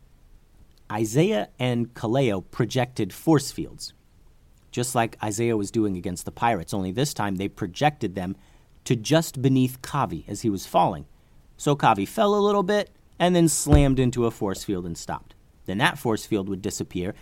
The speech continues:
and he'd fall a little bit and slam into the next one. It certainly wasn't comfortable, but it was much better falling a few feet at a time than falling to the ground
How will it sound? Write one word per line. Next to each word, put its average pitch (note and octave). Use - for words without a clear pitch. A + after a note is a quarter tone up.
and B2+
he'd D3
fall B2+
a -
little D3
bit G#3+
and G#3+
slam C#3
into C3+
the B2+
next G#2+
one. D#2
It D3+
certainly C#3
wasn't A2+
comfortable, E2+
but A2+
it B2+
was C#3
much C#3+
better A#2
falling G2+
a G2+
few A#2
feet G#2+
at G2
a F#2
time C3
than G#2
falling G#2
to -
the F#2+
ground A2+